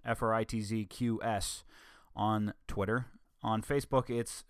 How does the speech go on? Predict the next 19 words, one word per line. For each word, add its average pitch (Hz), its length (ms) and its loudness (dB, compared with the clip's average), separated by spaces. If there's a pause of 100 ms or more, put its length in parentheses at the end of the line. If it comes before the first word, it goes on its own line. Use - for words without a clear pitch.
facebook 127 360 0
dot 113 200 4
com 120 200 4
slash 127 460 4
the 117 140 -2
Fritzcast. 120 640 0
My 120 380 4
website 120 640 2
and 110 260 0
blog 101 540 6 (640)
is 107 260 2
fritzcast - 840 0 (840)
dot 117 260 6
wordpress 127 480 4
dot 123 260 6
com. 95 460 2
Check - 240 -4
that 110 200 2
out. 80 220 -4